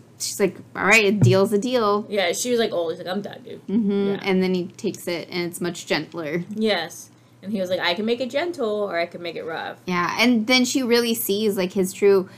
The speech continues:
Speaker 1: 'cause when she, a lot of times when she sees him, she sees him in the Luke form, like
Speaker 2: Yeah.
Speaker 1: the guy she created, her dream guy.
Speaker 2: Yeah.
Speaker 1: But when he takes these souls, she sees what he really is,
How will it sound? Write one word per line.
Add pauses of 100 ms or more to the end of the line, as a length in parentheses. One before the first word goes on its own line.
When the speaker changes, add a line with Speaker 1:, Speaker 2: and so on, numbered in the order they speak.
(120)
Speaker 1:
'cause
when
she,
a
lot
of
times
when
she
sees
him,
she
sees
him
in
the
Luke
form,
like
Speaker 2:
Yeah.
Speaker 1:
the
guy
she
created,
her
dream
guy.
Speaker 2:
Yeah. (160)
Speaker 1:
But
when
he
takes
these
souls,
she
sees
what
he
really
is,